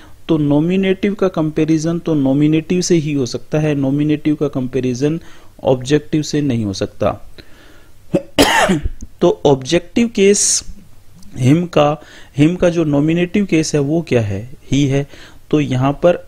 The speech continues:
I nominative case है तो इसका comparison nominative से होना चाहिए,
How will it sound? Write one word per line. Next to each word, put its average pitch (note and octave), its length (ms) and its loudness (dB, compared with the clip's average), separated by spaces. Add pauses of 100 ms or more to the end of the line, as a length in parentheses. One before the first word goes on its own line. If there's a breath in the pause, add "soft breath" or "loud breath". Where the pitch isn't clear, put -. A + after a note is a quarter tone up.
(160)
I C#3+ 260 2
nominative E3+ 640 -2
case D3+ 320 -6
है D#3+ 120 -6 (120)
तो A#2+ 160 -2
इसका - 300 -4
comparison C#3+ 580 -2
nominative C3 600 -2
से D3 160 -4
होना C#3 200 -2
चाहिए, C#3 280 -6